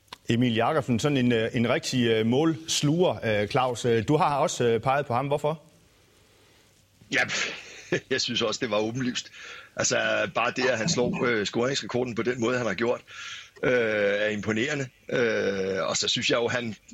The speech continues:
Speaker 2: altså, jeg synes, man kan se, at han arbejder, og Nikolaj også for den sags skyld, at de har arbejdet med tingene hele vejen igennem. Øh, han havde en periode, hvor han havde svært ved at, at score på sine strafkast, eller i hvert fald brændt et par stykker, men,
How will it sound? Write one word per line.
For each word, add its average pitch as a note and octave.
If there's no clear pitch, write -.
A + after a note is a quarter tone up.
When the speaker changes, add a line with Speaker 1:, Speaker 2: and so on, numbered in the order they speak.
Speaker 2:
altså, -
jeg A#2
synes, B2+
man C#3+
kan A#2+
se, D#3
at B2
han B2
arbejder, C#3
og B2
Nikolaj A2+
også B2
for -
den D3
sags -
skyld, C#3
at A#2+
de B2
har A#2
arbejdet B2
med A#2
tingene C#3+
hele C3+
vejen A#2+
igennem. F3
Øh, C3+
han B2+
havde C3+
en C#3
periode, B2
hvor C3
han A#2
havde A#2+
svært C3+
ved D3
at, G#2+
at A#2
score C3
på C3
sine B2
strafkast, A#2+
eller A2+
i G#2+
hvert A2+
fald A#2+
brændt A#2+
et C#3+
par A#2
stykker, B2
men, A#2+